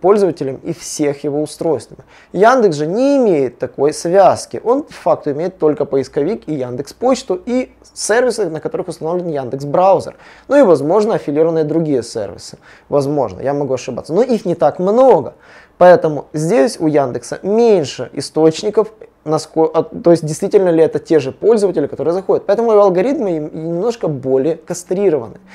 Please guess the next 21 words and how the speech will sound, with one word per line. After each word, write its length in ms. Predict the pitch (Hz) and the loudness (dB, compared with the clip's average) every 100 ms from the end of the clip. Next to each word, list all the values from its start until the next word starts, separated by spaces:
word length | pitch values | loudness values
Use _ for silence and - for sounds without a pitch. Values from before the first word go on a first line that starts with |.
| - - | -20 -10
более 420 | 139 139 160 170 | -4 2 2 2
урезаны. 580 | 160 170 196 123 117 - | 2 2 2 0 -6 -10
Они 220 | 143 185 | -6 -4
более, 400 | 143 139 175 170 | -2 -2 0 0
так 180 | 165 165 | -2 -12
сказал, 400 | - 170 170 175 - - - - | -8 -2 -2 -4 -10 -20 -20 2
легко, 580 | 208 190 - 214 208 - | 4 4 6 6 6 2
э, 840 | 180 170 165 160 160 151 147 - | 4 6 6 6 6 4 2 -2
легко, 420 | 147 151 202 208 - | -4 0 0 0 -2
их 280 | 170 180 | -6 -2
легко 260 | 175 165 143 | -4 -4 -4
одурачить. 640 | 139 170 202 135 - _ _ _ _ _ _ | 0 6 6 4 -8 _ _ _ _ _ _
Второй 360 | 185 214 285 | 4 6 8
метод, 320 | 247 180 139 | 6 4 0
конечно 420 | - 160 147 123 123 | 0 0 0 -4 -10
же, 120 | 123 | -6
который 500 | - 131 139 117 101 | -6 -2 -2 -2 -6
используется 640 | - - 139 127 110 107 113 | -14 -6 -2 0 -2 -10 -12
до 160 | 117 | -12
сих 200 | - 110 | -12 -14
пор 360 | _ 208 254 | _ 0 0